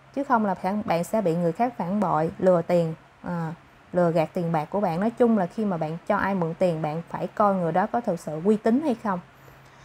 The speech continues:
Nếu người đó gọi là, ờ, có ý đồ gì không tốt với bạn, tốt nhất là đừng có cho mượn tiền nha. Mình thấy có người lừa tiền bạn đó. Ha,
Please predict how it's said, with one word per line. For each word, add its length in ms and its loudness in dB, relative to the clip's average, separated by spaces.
Nếu 140 4
người 220 6
đó 260 4
gọi 180 2
là, 360 -2
ờ, 80 -10
có 120 4
ý 180 0
đồ 320 4
gì 160 0
không 240 -2
tốt 280 0
với 80 -4
bạn, 220 -4
tốt 200 -4
nhất 220 -2
là 60 -2
đừng 160 -2
có 80 -2
cho 140 -4
mượn 260 -2
tiền 260 2
nha. 140 0
Mình 160 0
thấy 140 -4
có 180 -2
người 240 2
lừa 180 2
tiền 280 -2
bạn 140 -4
đó. 120 -2
Ha, 120 -2